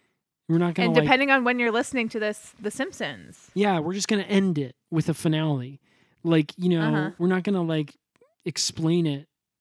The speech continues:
Speaker 1: with Thanos. <laughs> And so what I <laughs> like is, I like that the network, basically what they did was they bought the rights to Thanos pretty much from Marvel for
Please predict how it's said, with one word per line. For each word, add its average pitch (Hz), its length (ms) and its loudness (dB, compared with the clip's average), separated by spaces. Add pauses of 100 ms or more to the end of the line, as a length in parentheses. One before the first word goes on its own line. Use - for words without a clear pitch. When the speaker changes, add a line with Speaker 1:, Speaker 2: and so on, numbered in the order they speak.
Speaker 1:
with 156 500 -2
Thanos. 185 1040 2 (180)
<laughs> 262 180 -8
And 214 240 4
so 196 240 4
what 185 140 2 (180)
I 285 40 4
<laughs> - 0 -
like 220 360 0
is, 170 280 0 (440)
I 180 120 2
like 220 300 0
that 175 260 -2 (220)
the 160 160 0
network, 196 500 2
basically 165 320 0
what 156 120 2
they 180 100 0
did 135 380 -4
was 143 180 -2
they 151 120 0
bought 143 380 -6
the 180 100 0
rights 147 580 -2
to - 140 -8
Thanos 165 1000 -4 (540)
pretty 160 220 -2
much 143 420 -4
from 160 280 -4
Marvel 143 1160 -4 (920)
for 143 680 0